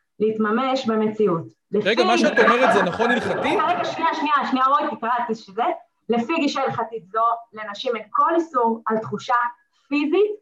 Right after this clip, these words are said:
Speaker 1: ורגשית של עוררות מינית. ואז ב-, בהפניה שם, אתה רואה, יש הפניה בצד, לעיון במאמר ההלכתי שמפרט, וכו' וכו', תיכנסי למאמר, ו-, ושם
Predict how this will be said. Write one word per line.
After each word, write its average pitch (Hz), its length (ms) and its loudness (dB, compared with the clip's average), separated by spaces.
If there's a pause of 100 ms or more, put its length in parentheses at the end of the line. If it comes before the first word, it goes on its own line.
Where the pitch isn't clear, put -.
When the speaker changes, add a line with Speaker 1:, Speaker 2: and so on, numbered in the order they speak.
(260)
Speaker 1:
ורגשית 226 760 0 (520)
של 240 220 0
עוררות 240 460 2
מינית. 214 400 0 (400)
ואז 233 340 0
ב-, 208 360 2 (280)
בהפניה 220 640 0
שם, 339 160 -2 (140)
אתה 214 80 -4
רואה, 233 240 0
יש 226 160 0
הפניה 214 340 -2 (140)
בצד, 330 300 0 (360)
לעיון 226 360 2
במאמר 247 520 0
ההלכתי 214 440 -2
שמפרט, 247 720 -2 (560)
וכו' 220 340 0
וכו', 359 280 2 (180)
תיכנסי 226 460 0
למאמר, 240 680 0 (520)
ו-, 208 280 0
ושם 254 220 0